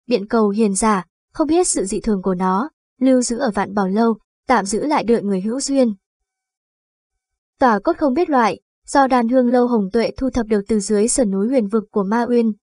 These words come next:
tạm giữ lại đợi người hữu duyên. Điêu Lâu Nghi tiên tộc, có được từ trong tế đài của Thái Huyền Sơn huyền vực trong Ma Uyên, tổn hại mười người chân truyền, chảm ba la hán. Đây chắc hẳn không phải phàm vật,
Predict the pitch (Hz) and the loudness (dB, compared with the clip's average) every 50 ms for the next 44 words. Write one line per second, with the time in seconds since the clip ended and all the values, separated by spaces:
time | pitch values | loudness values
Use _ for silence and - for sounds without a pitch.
0 | _ _ _ - 254 240 196 185 202 - 240 - 311 311 247 185 180 214 190 170 | _ _ _ -2 0 0 0 0 -2 -4 -4 -2 -2 -2 -2 0 -2 -2 -4 -2
1 | 202 208 196 196 208 - - - - 285 277 262 254 220 220 _ _ _ _ _ | -2 -2 -2 -2 -2 -4 -6 -4 -2 2 2 2 2 -2 -8 _ _ _ _ _
2 | _ _ _ _ _ _ _ _ _ _ _ _ _ _ _ _ - 262 277 277 | _ _ _ _ _ _ _ _ _ _ _ _ _ _ _ _ 0 0 2 4
3 | 285 302 294 285 277 269 269 254 233 - 285 277 262 262 - 247 220 196 - _ | 4 4 2 2 0 0 0 0 0 0 -2 -2 -2 0 0 0 0 0 -2 _
4 | _ _ _ _ - 214 202 208 240 320 285 233 226 - 226 214 - 254 240 233 | _ _ _ _ -2 0 0 2 2 2 2 0 2 0 -2 0 0 -2 -2 -2
5 | 220 208 208 277 254 233 202 190 190 180 - 190 190 208 240 240 208 185 175 - | -2 -2 0 2 2 0 0 -2 -4 -6 -4 -4 -4 0 0 0 0 0 -4 -2
6 | - 247 240 233 214 214 226 202 185 185 202 196 - - 262 240 226 233 226 220 | -2 0 0 0 0 0 -2 -2 0 -2 -4 -4 -4 -6 -6 -6 -4 -2 -2 -2
7 | - 240 247 240 226 214 196 _ _ _ _ - 277 269 226 208 214 233 214 196 | 0 0 0 2 2 0 -2 _ _ _ _ 0 2 2 2 2 -2 -4 -4 -4
8 | 202 214 214 196 196 202 190 180 - 247 233 220 - 254 233 208 196 170 165 _ | -2 -2 -2 -2 0 -2 -2 -2 -2 -2 -2 -2 0 0 0 0 0 -4 -8 _
9 | _ _ _ - - 262 226 190 185 196 208 208 220 220 208 208 208 208 196 190 | _ _ _ -8 -2 -2 -2 -2 -2 -2 -2 0 0 0 -2 -2 -2 -2 -2 -2
10 | 190 226 254 _ _ _ _ _ _ _ _ _ _ _ _ _ _ _ - 226 | -2 -4 -6 _ _ _ _ _ _ _ _ _ _ _ _ _ _ _ 0 2
11 | 247 240 226 - 339 - - 311 254 208 175 - 277 277 254 285 240 202 - 226 | 2 2 2 0 -4 -4 -2 -2 -2 -2 -2 -4 -4 -6 -2 -2 -2 -2 0 -2
12 | 208 190 190 220 214 202 | -4 -4 -2 -2 -2 -2